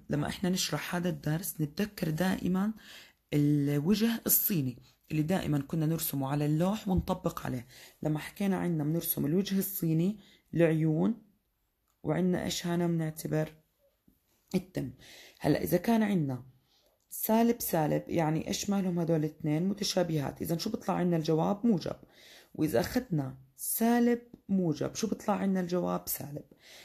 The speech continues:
فالوجه الصيني كمان ممكن إنه نستخدمه في حل، آه، إشارة الناتج في عملية الضرب والقسمة. خلينا ناخذ أمثلة. لو كان عنا سالب تلات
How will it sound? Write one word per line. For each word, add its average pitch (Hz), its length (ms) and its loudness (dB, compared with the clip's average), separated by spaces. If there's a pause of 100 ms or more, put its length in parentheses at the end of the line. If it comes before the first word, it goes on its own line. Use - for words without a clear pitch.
(140)
فالوجه 175 760 2
الصيني 226 420 0
كمان 220 400 0 (340)
ممكن 190 600 2
إنه 151 240 -2
نستخدمه 185 540 -2
في 180 380 -2 (420)
حل، 175 480 0 (440)
آه، 139 560 2
إشارة 180 540 4 (140)
الناتج 156 420 0
في - 160 -4
عملية 156 420 -2
الضرب 147 420 -2 (280)
والقسمة. 143 720 -6 (600)
خلينا 233 280 2
ناخذ 208 380 0 (140)
أمثلة. - 360 -8 (720)
لو 175 120 4
كان 240 280 2
عنا 214 400 2
سالب 214 540 2 (540)
تلات 170 580 0